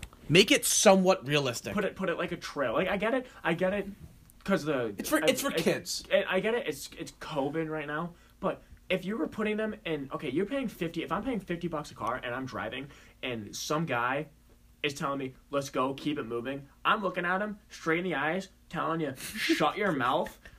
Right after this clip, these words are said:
Speaker 2: I just paid fifty bucks to see these dinosaurs that
Speaker 1: In a
Speaker 2: aren't
Speaker 1: parking lot.
Speaker 2: moving, and I'm driving. So get away from me.
Speaker 1: I can't even say there's a, a good meal I would pay fifty dollars for.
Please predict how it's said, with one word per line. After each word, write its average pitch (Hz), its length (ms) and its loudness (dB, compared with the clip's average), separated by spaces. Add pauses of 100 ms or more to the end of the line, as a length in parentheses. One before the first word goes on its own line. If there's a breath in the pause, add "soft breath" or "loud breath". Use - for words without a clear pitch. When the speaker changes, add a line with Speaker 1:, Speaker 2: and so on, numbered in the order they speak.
(160 soft breath)
Speaker 2:
I 139 160 6
just 190 140 -2
paid 196 200 0
fifty 185 460 0
bucks 127 420 0
to 156 100 -4
see 143 260 -2
these 135 180 2
dinosaurs 143 640 0
that 139 80 4
Speaker 1:
In 170 80 8
a 156 40 10
Speaker 2:
aren't 123 120 0
Speaker 1:
parking 139 340 6
lot. 85 140 0
Speaker 2:
moving, 143 500 4 (100)
and 131 120 0
I'm 117 240 -2 (120)
driving. 135 500 0 (320 soft breath)
So 113 260 -8 (120)
get 160 140 4
away 151 180 4
from 123 140 -8
me. 113 140 -2
Speaker 1:
I 190 100 12
can't 240 220 8
even 214 160 6
say 180 220 10
there's 160 260 6
a, 135 100 2 (180)
a 147 80 8
good 143 300 6
meal 147 460 6
I 120 80 4
would 113 160 -2
pay 117 160 -2
fifty 107 320 -4
dollars 71 280 -4
for. - 300 -10